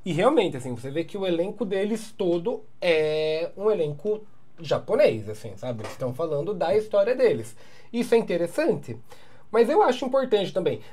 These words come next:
Talvez seria caso do, dos autores aqui pegarem histórias que se passam em outros países, mas não tentando interpretar aquele povo,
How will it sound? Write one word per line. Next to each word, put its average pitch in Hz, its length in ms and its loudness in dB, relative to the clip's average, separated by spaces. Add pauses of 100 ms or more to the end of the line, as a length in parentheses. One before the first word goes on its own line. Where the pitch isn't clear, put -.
Talvez 208 300 6
seria 233 240 6
caso 185 340 4
do, 143 220 2
dos 127 180 -2
autores 135 500 0
aqui 139 200 -6
pegarem 156 560 0
histórias 151 360 -2
que - 120 -10
se 160 120 -8
passam 180 600 0
em 156 80 -2
outros 156 240 -2
países, 151 640 -2
mas 143 240 0
não 180 260 -2
tentando 175 400 2
interpretar 160 640 -2
aquele 156 320 -6
povo, 139 720 -2